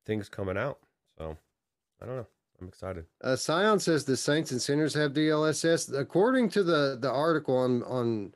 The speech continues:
Speaker 2: Road to V R, um, pretty much Warplanes and Into the Radius are really the only ones that have actively implemented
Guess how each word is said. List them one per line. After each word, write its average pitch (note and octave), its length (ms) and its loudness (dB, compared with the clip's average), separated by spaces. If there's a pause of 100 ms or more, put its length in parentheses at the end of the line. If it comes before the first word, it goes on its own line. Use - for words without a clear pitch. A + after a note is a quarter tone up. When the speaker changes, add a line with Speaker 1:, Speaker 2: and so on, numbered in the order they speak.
(360)
Speaker 2:
Road C#3+ 240 2
to C3+ 80 2
V C3 240 2
R, A#2+ 480 0 (640)
um, G#2+ 500 -4 (500)
pretty F#3+ 180 2
much A3 280 2
Warplanes D3+ 580 0
and B2+ 100 0
Into C#3+ 240 0
the A#2+ 80 0
Radius A#2+ 580 0
are F#2 360 -8
really C#3 240 2
the C3 100 2
only B2+ 160 2
ones A#2 300 0
that G#2+ 140 0
have G#2 100 -2
actively A2 560 -2
implemented G#2 800 -4